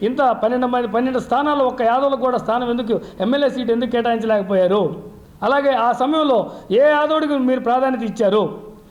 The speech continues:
మీరు ఏ, ఏ యాదవుల్ని ప్రయోజకులు చేశారు? ఏ, ఏ యాదవుల నాయకత్వాన్ని మీరు పటిష్టపరిచారని మేము అడుగుతా ఉన్నాం. వాసన్న గారి హయాంలో జిల్లా పరిషత్ చైర్మన్గా కాటం అరుణముని, అలాగే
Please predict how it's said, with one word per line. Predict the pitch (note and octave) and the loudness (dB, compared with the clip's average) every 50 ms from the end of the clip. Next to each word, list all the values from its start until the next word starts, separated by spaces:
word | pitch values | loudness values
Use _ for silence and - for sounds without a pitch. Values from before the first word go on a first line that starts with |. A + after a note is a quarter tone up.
| - - | -6 -2
మీరు | F#3+ C4 C#4+ C#4 B3 G3+ E3+ D#3 - - - - - | 0 0 2 2 2 2 0 -2 -8 -14 -18 -12 -6
ఏ, | F3+ E3 G3+ G3+ F#3+ - G3 - - - | -2 0 0 0 0 -4 -6 -10 -4 2
ఏ | E3 | 2
యాదవుల్ని | A3+ C#4+ D4+ D4+ D4+ D#4 D#4+ D#4+ D#4+ D#4 D#4 D4+ C#4+ C#4+ C#4+ | 4 4 4 4 2 2 2 2 2 2 0 0 0 0 -2
ప్రయోజకులు | C#4 C#4+ C#4+ - B3 C#4+ D4+ D4+ C#4+ D4 C#4+ C#4 | -2 -4 -2 0 2 4 2 2 0 -2 -2 0
చేశారు? | C4 C4 C4 C4 G#3 C4+ C#4 D4+ | 0 0 0 0 2 0 0 0
ఏ, | D#4 C#4+ C#4 C#4+ C#4+ C#4+ C#4 A#3 | 2 2 2 2 4 2 2 2
ఏ | A#3+ B3+ | 2 2
యాదవుల | C4+ C#4 C#4 C#4 C#4+ D4 C#4+ | 2 2 2 0 0 0 0
నాయకత్వాన్ని | C4 B3+ C4+ C4 C#4 C4+ C4+ C4+ C4+ C4+ B3+ | 0 0 0 0 -2 -2 -2 -2 -2 0 0
మీరు | A#3+ A3 | -2 -2
పటిష్టపరిచారని | - A#3 A#3 B3 A#3 A#3 B3 A#3 A#3+ A3+ - A#3+ A3+ A3+ A3+ A3+ | 0 -2 -2 -4 -4 -4 -4 -4 -4 -2 -2 -2 -2 0 -2 -2
మేము | G#3+ G#3 G3+ F#3+ | -2 0 0 0
అడుగుతా | F#3 G3+ G3 F3 G3+ F3+ | 0 -2 -2 -2 0 0
ఉన్నాం. | F3 E3 D#3+ D3+ D#3 - - - - - - - | 0 0 -2 -2 -4 -8 -14 -20 -20 -12 -6 -2
వాసన్న | D#3 G#3 B3 A#3 C#4 C#4 C#4 C4+ | -2 0 0 0 0 0 0 2
గారి | C4+ B3+ A#3+ | 2 2 2
హయాంలో | G3+ A3 B3+ C4 C4 B3+ B3+ C4+ C#4+ C#4 C#4 - - - - - - | 2 2 2 2 2 2 2 2 2 2 -2 -6 -12 -16 -18 -10 -6
జిల్లా | D#3 G3+ B3+ C#4+ D4 | -2 0 0 2 2
పరిషత్ | D4 C#4+ B3+ G#3+ C4+ A3+ F#3+ B3+ | 2 0 -2 -2 -2 -2 0 0
చైర్మన్గా | B3+ C4 B3+ C4 C4 C4 B3+ | 0 0 0 0 0 0 0
కాటం | - G#3+ A3 A#3+ A#3+ C4 | 0 0 0 0 0 0
అరుణముని, | B3 A#3+ A#3+ C4+ C4 C4 C4+ C4+ C4+ C4+ - - - - - - | 0 0 0 0 0 0 0 0 -2 -4 -6 -14 -20 -10 -4 -2
అలాగే | F#3 A#3+ C4+ C#4 C#4+ C#4 A#3+ F#3 D#3 - - | 0 2 2 2 2 2 2 2 0 -2 -6